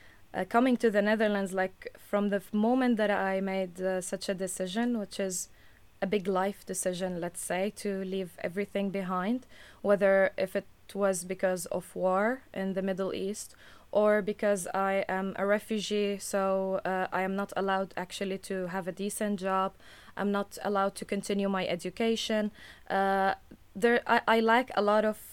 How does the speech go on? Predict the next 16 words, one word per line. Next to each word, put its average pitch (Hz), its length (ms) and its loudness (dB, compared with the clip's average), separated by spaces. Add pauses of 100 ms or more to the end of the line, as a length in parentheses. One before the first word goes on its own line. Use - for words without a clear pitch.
uh, 196 100 2
my 196 240 0
rights 190 460 -2
as 196 200 -2
a 220 60 0
human 202 400 0
being. 202 320 -2 (440)
Uh, 196 400 2
add 247 240 4
to 262 140 2
that, 226 480 2 (100)
uh, 196 180 2
being 208 420 0
an 202 180 -4
Eastern 220 420 0
woman 220 380 2